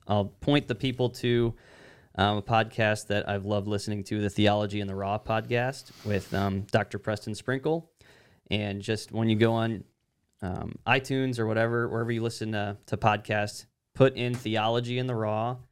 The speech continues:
and Bill Mounts or Doctor Bill Mounts. We've studied some of his basics in biblical Greek together. Mark and I have. This is the guy who's, um, Zondervan is, has said that ninety percent of seminaries use his work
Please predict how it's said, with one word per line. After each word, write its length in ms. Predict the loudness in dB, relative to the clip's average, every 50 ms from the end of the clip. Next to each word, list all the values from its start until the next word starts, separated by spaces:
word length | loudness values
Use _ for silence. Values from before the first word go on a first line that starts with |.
| _ _
and 260 | -4 -2 -2 -2 -4 -8 -10 _ _ _ _ 0
Bill 240 | 2 4 4 4
Mounts 480 | 2 0 -2 -4 -4 -6 -8 -10 -6 -2
or 100 | -2 0
Doctor 440 | 2 2 2 2 2 -2 -4 -4 -4
Bill 260 | -2 -2 -4 -2 -2
Mounts. 500 | -2 -2 -2 -2 -4 -6 -8 -10 -10 -12 -14 _ _ _ _ _ _ _ _
We've 160 | -2 -2 -2 2
studied 360 | 2 2 2 2 2 -2 -6
some 300 | -6 -4 -2 -2 -2 -2
of 160 | -4 -6 -4 -2
his 340 | -2 0 0 -2 -6 -10 -16 _ _ -2
basics 400 | 0 0 0 0 -4 -4 -4 -4
in 100 | -2 -2
biblical 340 | -2 -2 -2 -4 -4 -4 -4
Greek 260 | 0 0 0 0 0
together. 400 | -2 0 2 2 2 4 2 2
Mark 260 | 2 0 -2 -2 -2
and 80 | -2 0
I 120 | 0 0 0
have. 340 | 2 2 2 2 2 0 -4 -10 -20 -20 -20 -20 -20 _ _ -4
This 140 | -2 0
is 100 | 0 2
the 120 | 4 4 4
guy 340 | 6 6 6 6 4 4 2
who's, 340 | 2 0 0 0 -2 -4 -8 -8 -4
um, 240 | -4 -2 -2 -4 -4
Zondervan 840 | -2 -2 0 0 0 0 -2 -4 -2 -2 -2 -2 -2 -4 -6 -8 -12 _ _ _ -4
is, 320 | -2 -2 0 -2 -4 -8 -10 -10 -8 -2
has 200 | 0 0 0 0
said 200 | 0 -2 -2 -2
that 120 | -4 -6 -8 -12 _ _ _ -12 -4
ninety 480 | 0 2 2 2 2 0 -2 -4 -4 -6
percent 500 | -6 -6 -8 -4 0 0 0 0 0 -2
of 120 | -6 -8
seminaries 760 | -6 -6 -6 -6 -4 -4 -4 -2 -2 -2 -2 -2 -2 -4 -6 -4
use 240 | -2 0 0 2
his 180 | 2 2 2 2
work 380 | 0 0 0 0 0 -2 -4 -10